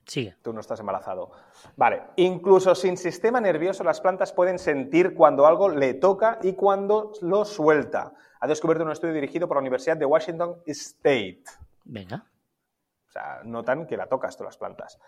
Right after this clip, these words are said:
Speaker 2: Venga, más cosillas. Alejandro Sanz ha expuesto en redes sociales su problema, sus problemas de salud y su tristeza actual. Ánimo. Veintitrés de junio se estrena un documental de la reina Sofía. Y ojito, porque también se está grabando a la par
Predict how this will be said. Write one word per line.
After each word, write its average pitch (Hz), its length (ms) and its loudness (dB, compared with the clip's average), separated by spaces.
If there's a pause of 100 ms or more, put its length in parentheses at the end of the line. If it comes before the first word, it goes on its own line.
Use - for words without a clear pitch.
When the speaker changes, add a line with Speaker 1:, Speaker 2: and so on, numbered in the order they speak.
(580)
Speaker 2:
Venga, 151 200 -4
más 196 140 0
cosillas. 131 360 0
Alejandro 165 340 2
Sanz 120 360 0
ha 135 80 4
expuesto 139 400 -2
en 131 80 -2
redes 139 200 2
sociales 160 400 0
su - 140 -6
problema, 131 380 0
sus - 180 -10
problemas 135 340 0
de 170 100 0
salud 160 440 2
y 139 120 -4
su 143 180 -6
tristeza 143 680 -2
actual. 107 680 -4 (480)
Ánimo. 98 380 -12 (760)
Veintitrés 165 480 4
de 220 80 6
junio 147 360 2
se 151 100 -2
estrena 175 300 0
un 185 100 0
documental 170 560 4
de 190 80 2
la 147 140 8
reina 208 500 2
Sofía. 151 800 4 (340)
Y 113 120 -6
ojito, 143 340 0
porque 147 280 2
también 139 360 0
se 135 100 -4
está 156 180 2
grabando 156 680 4
a 117 100 -4
la 101 140 0
par 170 300 6